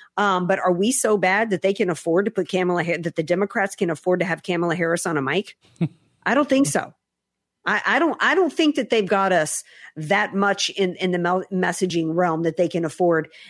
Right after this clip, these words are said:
this, this haint to be running around saying foolishness. Her latest is,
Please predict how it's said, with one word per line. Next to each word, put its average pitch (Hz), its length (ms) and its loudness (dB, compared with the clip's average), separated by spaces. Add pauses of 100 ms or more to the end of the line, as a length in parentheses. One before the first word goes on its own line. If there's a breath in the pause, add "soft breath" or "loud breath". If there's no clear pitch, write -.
this, 185 340 0
this 185 240 -2
haint 220 320 -2
to 185 60 -6
be 175 160 2
running 175 300 0
around 170 340 0
saying 165 260 -2
foolishness. 156 540 -2
Her 285 180 2
latest 208 680 0
is, 156 520 -2